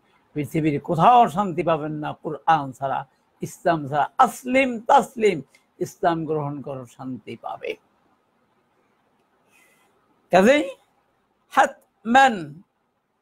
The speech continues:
অনিবার্য। উনিশ নম্বর সূরার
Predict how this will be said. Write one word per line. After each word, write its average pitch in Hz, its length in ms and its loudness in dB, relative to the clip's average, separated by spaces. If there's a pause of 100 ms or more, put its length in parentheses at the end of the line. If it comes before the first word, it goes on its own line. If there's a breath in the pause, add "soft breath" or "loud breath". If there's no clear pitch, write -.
(600)
অনিবার্য। 202 680 2 (1600)
উনিশ 180 280 -8
নম্বর 185 200 -6
সূরার 175 260 -2